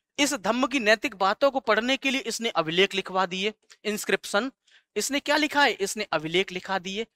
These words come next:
अब सारा प्रशासन, सारे संसाधन, सारा जो अर्थ था, जो धन था, वो किस पर लगा दिया? बौद्ध धर्म पर जबरदस्त डोनेशन दिया। अब ऐसे में यहाँ पर क्या हुआ? अशोक जब तक था तब तक सही था, लेकिन अशोक के मरने के बाद प्रशासन तो पहले ही कमजोर हो गया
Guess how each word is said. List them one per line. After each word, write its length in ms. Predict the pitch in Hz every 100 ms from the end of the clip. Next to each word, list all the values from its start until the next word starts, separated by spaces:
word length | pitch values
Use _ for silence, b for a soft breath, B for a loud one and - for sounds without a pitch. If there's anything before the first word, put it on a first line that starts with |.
| b b b -
अब 220 | 285 311
सारा 440 | - - 233 277 330
प्रशासन, 560 | 262 240 240 226 262
सारे 340 | 254 233 262 285
संसाधन, 540 | 247 226 220 220 247
सारा 440 | 247 226 247 269 B B B -
जो 200 | 233 - -
अर्थ 260 | 247 285 247
था, 240 | - 208
जो 120 | 202
धन 240 | 208 254 262
था, 220 | - 247
वो 120 | 220
किस 180 | 240 220
पर 120 | 254
लगा 240 | 233 214 214
दिया? 220 | 226 208
बौद्ध 280 | 180 196 180
धर्म 160 | 185
पर 100 | 185
जबरदस्त 420 | 185 175 170 175 160
डोनेशन 420 | 156 160 156 143
दिया। 200 | 135 131 B B B _
अब 260 | 262 294 302
ऐसे 400 | 226 226 240 294
में 100 | 285
यहाँ 140 | 240 240
पर 120 | 262
क्या 200 | - 294
हुआ? 260 | 294 277 240
अशोक 380 | 196 226 254 - _ 160
जब 140 | 226 -
तक 100 | 254 -
था 60 | 269
तब 160 | 202 -
तक 120 | -
सही 160 | 254
था, 200 | 277 285 277 B B B -
लेकिन 200 | 285 -
अशोक 380 | 247 294 302 -
के 120 | 285
मरने 440 | 202 185 208 285
के 140 | 285 214
बाद 260 | 196 208
प्रशासन 480 | - 175 - 196 226
तो 120 | 233 -
पहले 220 | 190 226
ही 60 | 277
कमजोर 320 | 254 226 240
हो 140 | 220
गया 200 | 208 233